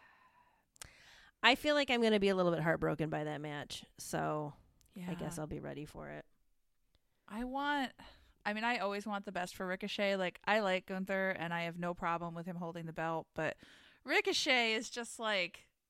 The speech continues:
Speaker 2: uh, he's one of my top faves, and I, I wanna see him.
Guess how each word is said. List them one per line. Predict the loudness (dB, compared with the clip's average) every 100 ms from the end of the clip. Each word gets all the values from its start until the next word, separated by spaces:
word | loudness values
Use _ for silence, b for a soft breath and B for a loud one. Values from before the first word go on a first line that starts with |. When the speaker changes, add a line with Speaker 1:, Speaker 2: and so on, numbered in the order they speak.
| _ _ _ _
Speaker 2:
uh, | -2 0 0 -2
he's | -4 2
one | 4
of | 6
my | 4
top | 4 2 2
faves, | -2 0 -2 -6 -8
and | -6
I, | -6 -4
I | -4
wanna | -4 -6 -8
see | -10
him. | -8 -8